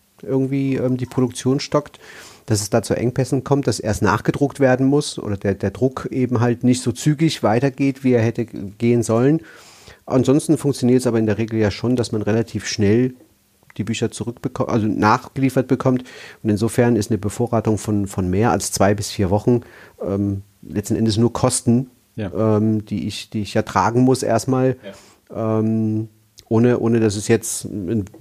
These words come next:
Speaker 1: Nutzen hätte, letzten Endes.
Speaker 2: Und, äh, ich, ich kenn jetzt, ich kenn jetzt ja nur den Verkaufsraum. Ich hab keine Ahnung, ähm, ob du im Hintergrund noch größere Lagerflächen, äh, von dem Laden eigentlich hast. Äh, das heißt, auf dem Tisch liegen meinetwegen, äh, fünf Stück.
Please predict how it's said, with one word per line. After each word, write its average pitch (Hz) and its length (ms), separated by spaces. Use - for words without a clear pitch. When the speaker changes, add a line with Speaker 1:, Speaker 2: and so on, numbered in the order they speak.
Speaker 1:
Nutzen 113 440
hätte, 87 260
letzten 101 240
Endes. 80 320
Speaker 2:
Und, 247 180
äh, - 60
ich, - 220
ich 110 100
kenn 131 160
jetzt, - 260
ich - 120
kenn 131 100
jetzt 127 100
ja 113 60
nur 107 80
den 107 100
Verkaufsraum. 110 520
Ich 95 60
hab 95 100
keine 120 240
Ahnung, 110 380
ähm, 101 760
ob - 160
du 104 80
im 101 80
Hintergrund 98 340
noch 95 140
größere 95 320
Lagerflächen, 98 640
äh, 95 320
von 104 160
dem 98 100
Laden 95 300
eigentlich 92 340
hast. 98 180
Äh, 104 160
das 87 180
heißt, 113 180
auf 120 160
dem 139 120
Tisch 185 260
liegen 139 340
meinetwegen, 117 520
äh, 110 480
fünf 117 200
Stück. - 280